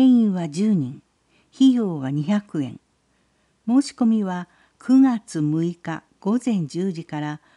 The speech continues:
電話か来館で。土曜考古学講座基礎編。十月二十五日土曜日午後二時から三時三十分。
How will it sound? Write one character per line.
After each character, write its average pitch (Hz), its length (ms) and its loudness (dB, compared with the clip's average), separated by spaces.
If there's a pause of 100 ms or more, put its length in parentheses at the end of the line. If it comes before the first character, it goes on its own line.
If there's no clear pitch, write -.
(140)
電 208 320 0
話 202 140 -4
か 175 180 -8
来 143 180 -6
館 131 300 -10
で。 123 180 -18 (2000)
土 185 240 0
曜 247 340 2
考 269 380 2
古 262 220 2
学 233 300 -2
講 165 280 -6
座 - 220 -14 (520)
基 - 180 -8
礎 185 280 -6
編。 160 300 -6 (1400)
十 226 260 4
月 254 360 2
二 220 200 4
十 147 280 -8
五 185 180 -4
日 170 400 -2
土 156 160 -6
曜 170 260 -4
日 139 220 -10 (420)
午 226 140 0
後 208 140 2
二 226 140 4
時 233 160 -6
か 156 140 -10
ら 143 140 -8
三 247 300 0
時 170 120 -4
三 175 280 -6
十 170 160 -6
分。 - 360 -10